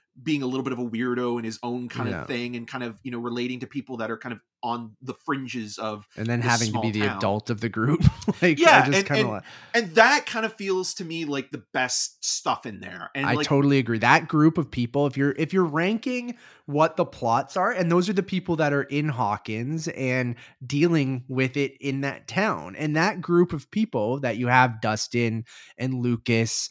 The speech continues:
Speaker 2: and, um, y-, you know, Max and, and, and that group of people that are there, Nancy and, and, and that
Speaker 1: Which is
Speaker 2: group.
Speaker 1: also a Nightmare
Speaker 2: I
Speaker 1: on
Speaker 2: think
Speaker 1: Elm Street thing 'cause Nancy is the name of the Heller, Heather
Speaker 2: Absolutely.
Speaker 1: Langenkamp character.
Speaker 2: Um, eh,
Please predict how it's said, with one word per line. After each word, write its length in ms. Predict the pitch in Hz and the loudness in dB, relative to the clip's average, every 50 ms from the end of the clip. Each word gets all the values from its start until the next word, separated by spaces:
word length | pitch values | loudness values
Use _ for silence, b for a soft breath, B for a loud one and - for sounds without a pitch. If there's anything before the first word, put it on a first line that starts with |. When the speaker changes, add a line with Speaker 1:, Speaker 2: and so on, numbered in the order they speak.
| b b b b b - | b b b b b -6
Speaker 2:
and, 420 | 120 127 123 120 117 117 117 107 - | -4 -2 -2 0 -2 -2 -4 -4 -4
um, 480 | - 110 110 110 110 110 110 104 87 - _ | -4 -2 -2 -2 -2 -4 -6 -6 -8 -12 _
y-, 320 | 87 90 82 90 95 90 95 | -20 -20 -16 -14 -12 -8 -4
you 140 | - 143 135 | 0 0 2
know, 80 | 120 | 2
Max 640 | 107 110 113 110 107 107 107 107 - - - - - | 2 0 0 2 2 2 0 0 -2 -6 -4 -2 -2
and, 320 | 90 95 110 107 110 110 - | -2 -2 -2 -2 -2 -4 -4
and, 480 | - 110 110 107 107 107 110 110 - - | -4 -4 -4 -4 -4 -4 -6 -6 -8 -8
and 240 | 117 127 120 117 | -6 -4 -2 0
that 220 | 120 123 131 131 - | 0 0 0 0 -2
group 240 | - 156 143 123 127 | -4 -4 -4 -4 -4
of 160 | 120 - - | -8 -10 -10
people 360 | - 147 139 - 139 123 113 | -10 -10 -8 -6 -6 -6 -4
that 140 | 117 113 107 | -2 -2 -2
are 100 | 107 104 | -2 -2
there, 320 | 113 113 110 110 104 - - | -2 0 0 -2 -4 -4 -6
Nancy 720 | 117 117 107 107 110 107 - - - 117 110 110 110 107 104 | -6 -4 -2 -2 -2 -4 -4 -4 -4 -4 -2 -2 -2 -4 -4
and, 260 | 101 104 104 98 - - | -4 -6 -8 -10 -10 -12
and, 460 | 104 101 - - 113 117 110 104 - | -12 -12 -10 -8 -6 -6 -6 -8 -8
and 200 | - 120 117 110 | -6 -4 -4 -2
that 200 | 113 117 131 - 127 | -2 -2 -2 -4 -4
Speaker 1:
Which 120 | - - 113 | -2 0 0
is 60 | 113 | 2
Speaker 2:
group. 80 | 156 | 4
Speaker 1:
also 240 | 160 147 - 165 147 | 4 2 2 0 0
a 20 | 131 135 139 | 0 0 0
Nightmare 120 | 139 131 | 2 2
Speaker 2:
I 40 | 131 | 2
Speaker 1:
on 40 | 135 | 2
Speaker 2:
think 40 | 135 127 | 2 2
Speaker 1:
Elm 100 | 135 131 | 0 -2
Street 280 | - - 151 127 117 - | -4 -4 -4 -4 -4 -4
thing 180 | 135 127 131 | -6 -6 -6
'cause 180 | 120 139 113 113 | -6 -8 -8 -6
Nancy 300 | 117 113 117 117 - 127 | -6 -6 -6 -6 -8 -8
is 100 | 110 107 | -8 -8
the 80 | 117 | -8
name 180 | 110 113 110 107 | -8 -8 -6 -6
of 120 | 110 104 | -8 -8
the 60 | 104 110 | -10 -10
Heller, 220 | - 117 113 110 | -8 -8 -6 -6
Heather 80 | 107 - - | -8 -8 -6
Speaker 2:
Absolutely. 600 | 67 92 98 117 110 113 110 98 78 90 98 95 | -4 -4 -4 -4 -4 -4 -4 -4 -4 -6 -6 -8
Speaker 1:
Langenkamp 220 | 113 110 110 - | -8 -12 -12 -12
character. 300 | - 117 110 110 - 170 | -12 -10 -10 -6 0 4
Speaker 2:
Um, 420 | 170 170 170 170 165 165 160 151 - _ _ _ - | 4 6 6 6 6 4 2 0 -4 _ _ _ -4
eh, 120 | 156 175 | -4 -4